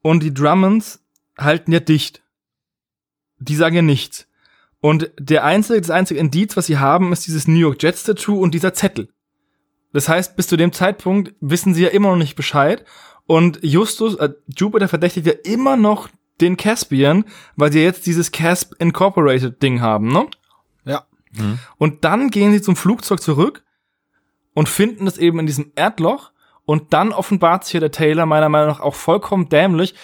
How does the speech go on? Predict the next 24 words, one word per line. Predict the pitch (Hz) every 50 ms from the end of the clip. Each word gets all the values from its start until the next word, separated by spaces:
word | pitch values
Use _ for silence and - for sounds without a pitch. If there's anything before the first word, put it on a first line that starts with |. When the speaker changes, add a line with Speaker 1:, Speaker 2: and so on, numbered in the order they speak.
| - - - _
Speaker 1:
weil | 127 139 151 151 156
er | - 156
muss | 151 151 185 247 -
sich | - 294 294
doch | - -
gar | 165 151 147
nicht | 143 143 - 123 - -
enttarnen. | 135 143 139 - - 147 123 123 120 117 113 - - - _ _ _
Er | - - -
kann | - 180 190 208
doch | 202 143
einfach | 165 170 160 160 -
sagen, | 170 165 170 170 165
„Ja, | 160 220 254
wir | 233 196
haben | 196
die | 185 170
Bösen | 143 151 160 160 156 160
überwältigt, | 143 139 127 135 156 196 214 254 240 -
wir | 185
haben | 170 156
das | 143 -
Flugzeug | - 160 151 - 147 139
gefunden, | - - - 175 175 202 208 - 277 320